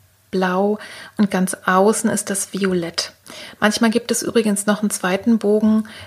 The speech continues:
dahinter und der ist dann andersrum, aber das habe ich physikalisch überhaupt nicht verstanden und das ist auch erstmal nicht so wichtig. Ich möchte dich jetzt einladen, dass du dir ein paar Fragen oder Ideen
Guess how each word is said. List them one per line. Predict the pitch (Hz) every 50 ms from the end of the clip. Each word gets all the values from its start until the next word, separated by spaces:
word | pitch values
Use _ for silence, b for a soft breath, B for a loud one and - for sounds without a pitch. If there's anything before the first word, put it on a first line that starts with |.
| B -
dahinter | - 196 185 208 220 220 226 208 -
und | 196 190 196
der | 202
ist | 196 196 -
dann | 202 190
andersrum, | 180 185 185 214 233 226 196 - - - 170 170 170 165 175
aber | - - 190 190
das | 196 196 - -
habe | 208 208
ich | 196 -
physikalisch | - - 208 190 - - - - 185 185 185 190 -
überhaupt | - 190 180 175 - -
nicht | 196 190 -
verstanden | - 190 190 - - 208 202 220 220 220 - - _ - _ _
und | - 196 185
das | 185 - -
ist | - - -
auch | - 190 -
erstmal | - 185 - - 190 185
nicht | 185 185 - -
so | 208 196 -
wichtig. | 185 - - - 190 185 - - - - B B B B B B B B B B B B B B
Ich | - -
möchte | 254 254 262 330 285
dich | 269 262 - -
jetzt | 254 247 - - - -
einladen, | 196 185 190 208 233 254 269 277 277 269 269 269 262 269 269 277 269 277 262 B B B B B B B _ _ _ _ _ _ _ _ _ _ _ _ _ _ _ _ _ -
dass | - 233 240 - - -
du | - 240 233 220
dir | 196 - - 220 214 220 220 214 208 208 202 202 - - _ _ _ _ _ _ -
ein | 214 247 247
paar | - 285 269
Fragen | - - - - 240 262 285 294 269 254
oder | 233 - 233 226 -
Ideen | 220 196 196 - 196 214 240 247 -